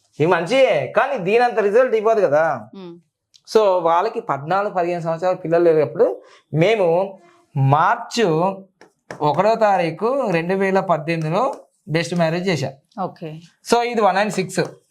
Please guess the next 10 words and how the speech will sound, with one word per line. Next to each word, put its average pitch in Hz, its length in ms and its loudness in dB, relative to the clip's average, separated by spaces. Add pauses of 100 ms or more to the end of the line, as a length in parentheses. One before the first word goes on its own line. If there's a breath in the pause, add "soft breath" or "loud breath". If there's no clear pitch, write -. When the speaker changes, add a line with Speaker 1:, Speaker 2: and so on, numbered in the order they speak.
(840 soft breath)
Speaker 1:
ఈ 208 60 2
వన్ 196 200 2
అండ్ 247 160 0
సిక్స్ 269 180 -4
లో 254 140 2
చేయగానే 190 920 0 (120)
Speaker 2:
Hmm. 196 240 -10
Speaker 1:
వాళ్ళకి 185 840 2 (240)
అసలు 180 220 -2
వెంటనే 233 600 2